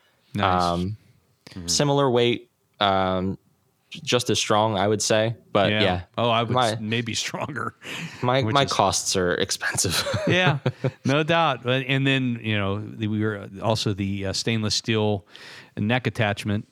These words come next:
Speaker 1: uh,
Speaker 2: Mm-hmm.
Speaker 1: with, with inserts, with threaded inserts, which is something the last probably five or six builds that I've done myself, uh, that's all I do anymore. It's just an incredible way to secure the neck to the body.
Speaker 2: Absolutely. I,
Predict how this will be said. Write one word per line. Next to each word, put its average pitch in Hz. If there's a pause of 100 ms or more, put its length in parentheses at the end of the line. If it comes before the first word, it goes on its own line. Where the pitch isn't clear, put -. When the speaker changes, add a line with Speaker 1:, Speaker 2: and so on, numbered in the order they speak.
Speaker 1:
uh, 95
Speaker 2:
Mm-hmm. 110
Speaker 1:
with, 104
with 101
inserts, 101
with 87
threaded 101
inserts, 104
which 95
is 98
something 110 (420)
the 107
last 117 (460)
probably 98
five 107
or 98
six -
builds 107
that 95
I've 110
done 95
myself, 92
uh, 92
that's 110
all 98
I 92
do 95
anymore. 92 (360)
It's -
just 101
an 98
incredible 104
way 104
to 92
secure 101
the 95
neck 98
to 95
the 87
body. 87 (360)
Speaker 2:
Absolutely. 98 (100)
I, 110